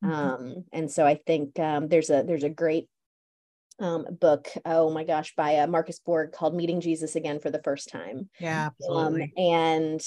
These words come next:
Speaker 2: and it's, it's a great example of, it's, it's really just laying out, "Here are the actual stories in Scripture," um, and letting people engage with that for, for themselves. So I, I would start, start them with Jesus somewhere in those first three Gospels.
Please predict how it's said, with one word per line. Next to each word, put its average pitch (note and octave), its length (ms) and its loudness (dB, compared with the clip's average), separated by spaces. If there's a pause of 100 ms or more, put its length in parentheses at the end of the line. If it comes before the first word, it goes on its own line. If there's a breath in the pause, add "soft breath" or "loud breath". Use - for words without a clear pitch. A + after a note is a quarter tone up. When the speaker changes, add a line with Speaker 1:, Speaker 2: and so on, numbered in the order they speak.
Speaker 2:
and F3 160 0
it's, D#3+ 280 2
it's F3+ 160 -2
a E3+ 80 4
great E3 400 2
example D#3 580 -2
of, D3+ 380 0
it's, G3+ 200 0
it's A#3+ 200 0
really A#3+ 260 8
just G3 220 0
laying F3+ 340 4
out, E3+ 160 -4 (240)
"Here D#4 240 -2
are B3+ 80 4
the F#3 200 -6 (120)
actual F3 500 -6
stories D3+ 480 -4
in A#2+ 120 -6
Scripture," C3+ 680 -10 (420 soft breath)
um, E3 480 -2
and F3 160 -2
letting C#3 260 0
people D3 460 0
engage B2+ 420 -8
with - 140 -8
that - 200 -6
for, - 300 -6
for E3+ 80 -2
themselves. - 540 -8
So C#3 240 -6 (120)
I, D#3+ 220 2
I - 180 -2
would C#3+ 160 -2
start, - 320 -4
start G3+ 240 2
them G3 160 4
with F3+ 140 0
Jesus C#3+ 420 -2
somewhere E3 380 -2
in E3+ 80 0
those D#3+ 180 -2
first - 280 -6
three C#3 100 -6
Gospels. - 480 -8